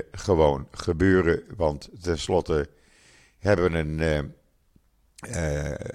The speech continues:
regering nu die daar open voor staat. En dan, Israël heeft tot nu toe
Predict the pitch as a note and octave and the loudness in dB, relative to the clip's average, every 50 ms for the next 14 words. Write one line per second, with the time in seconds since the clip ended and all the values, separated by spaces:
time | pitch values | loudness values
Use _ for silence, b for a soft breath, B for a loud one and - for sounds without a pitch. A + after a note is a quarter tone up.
0 | - - - - G2+ G2+ - C3 C3+ A#2+ A2 G#2+ G2+ E2 D#2+ D#2+ D#2+ E2 F2+ - | -14 -14 -2 2 2 4 6 6 6 6 6 4 2 2 0 -2 -2 -2 -4 -8
1 | _ b b b b b b b b b b - E2+ F#2+ F#2 E2 F#2 E2+ E2+ - | _ b b b b b b b b b b -6 -2 0 4 4 4 4 4 6
2 | - A#2 A#2 - - G2 - - F2+ E2+ - - G2 D#2 C#2 - - - - _ | 8 8 8 8 6 -2 0 -2 -2 -2 0 0 2 2 2 -2 -6 -16 -20 _
3 | _ _ _ _ _ _ _ _ _ - B B B B B B B B B B | _ _ _ _ _ _ _ _ _ -20 B B B B B B B B B B
4 | - B2 C#3 D3 C#3+ C3+ - - D#3 D3 C3 C#3 C3 B2 A2+ G2 - G#2+ A#2 C3 | 4 8 8 8 8 8 6 6 6 8 10 10 10 12 10 8 6 6 8 8
5 | B2+ B2 - - - - - _ _ - C3+ B2+ - A2+ D3+ D#3 D3 - D3 C3 | 8 8 4 0 -10 -16 -20 _ _ 2 2 2 4 2 0 0 4 4 4 6
6 | A2+ F#2+ D#2+ | 6 4 0